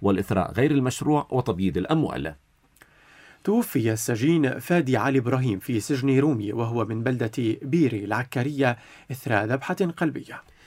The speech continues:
Speaker 1: أعلنت قيادة الجيش أن دورية من مديرية المخابرات أوقفت في منطقة، في منطقة القصر الهرمل مطلوباً لترأسه عصابات خطف مقابل فدية مالية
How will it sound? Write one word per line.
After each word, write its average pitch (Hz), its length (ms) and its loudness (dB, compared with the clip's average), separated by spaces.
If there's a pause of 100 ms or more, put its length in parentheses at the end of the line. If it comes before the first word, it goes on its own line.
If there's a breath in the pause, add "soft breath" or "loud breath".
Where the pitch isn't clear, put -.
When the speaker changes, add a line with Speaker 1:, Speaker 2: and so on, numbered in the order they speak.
(440 loud breath)
Speaker 1:
أعلنت 160 380 4
قيادة 117 400 4
الجيش 117 340 0
أن 107 140 0
دورية 95 400 4
من 95 200 4
مديرية 90 380 2
المخابرات 90 540 0
أوقفت 113 500 0
في 98 100 -4
منطقة، 98 340 0 (140)
في 98 120 2
منطقة 104 440 0
القصر 92 420 -2
الهرمل 101 640 0
مطلوباً 104 560 0
لترأسه 95 720 0
عصابات 95 540 -2
خطف 123 540 -4 (560 loud breath)
مقابل 110 640 2
فدية 104 300 2
مالية 80 480 0